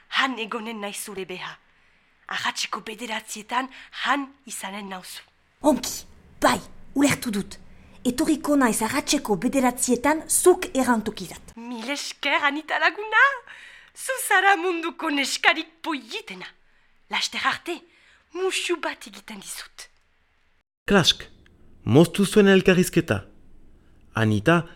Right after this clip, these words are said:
Speaker 3: bederatziak laurden gutitan etxetik atera zen. Saltokira joan zen. Erratza erosi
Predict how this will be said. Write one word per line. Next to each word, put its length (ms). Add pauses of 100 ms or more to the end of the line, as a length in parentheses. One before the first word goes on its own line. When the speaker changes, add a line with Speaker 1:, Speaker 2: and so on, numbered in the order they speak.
(140)
Speaker 3:
bederatziak 800
laurden 480
gutitan 560
etxetik 520
atera 380
zen. 320 (480)
Saltokira 720
joan 220
zen. 300 (600)
Erratza 480
erosi 320